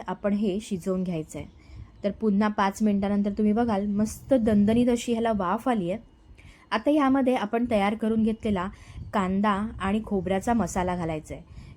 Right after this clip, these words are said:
ह्यामध्ये काही बाकीचे मसालेसुद्धा मी घातलेले आहेत. त्याचा सविस्तर व्हिडिओची लिंक मी तुम्हाला डिस्क्रिप्शन बॉक्समध्ये देते. तर हा तुम्ही ठेवणीतला मसाला जर तुम्ही करून ठेवलात, तर अगदी भाज्या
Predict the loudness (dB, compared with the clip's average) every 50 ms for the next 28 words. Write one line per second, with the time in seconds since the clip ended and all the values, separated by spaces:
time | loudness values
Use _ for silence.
0 | -6 -4 -2 0 0 2 0 0 0 0 0 0 0 0 0 -2 -2 -6 -6 -4
1 | 0 0 2 0 0 0 -2 -2 0 0 0 0 0 2 2 2 2 2 2 0
2 | -2 -2 -2 -2 0 0 0 0 -2 -4 -6 -10 -20 -20 -20 -20 -20 -14 -6 -4
3 | 0 0 0 2 2 2 2 2 0 0 2 2 2 4 4 2 2 4 4 2
4 | 2 2 0 0 2 0 0 0 0 0 0 0 0 0 0 2 2 2 0 0
5 | -2 -2 -4 -4 -4 -4 -4 -4 -2 -2 -2 0 0 0 -2 -4 -6 -6 -4 -2
6 | -2 0 -2 -2 -4 -4 -8 -10 -10 -10 -16 -20 -20 _ _ _ -20 -20 _ _
7 | _ _ -20 _ -2 0 0 0 0 0 0 -2 0 0 0 0 0 0 2 2
8 | 4 4 4 4 2 0 0 0 0 2 0 0 0 -2 0 0 0 0 0 0
9 | 0 0 0 0 0 -2 -4 -4 -4 -2 0 0 0 0 2 2 2 4 2 0
10 | -4 -6 -10 -20 -20 -20 -20 -18 -18 -18 -16 -8 -2 0 2 2 2 0 0 0
11 | 0 0 0 0 -2 -2 0 0 0 2 2 2 2 2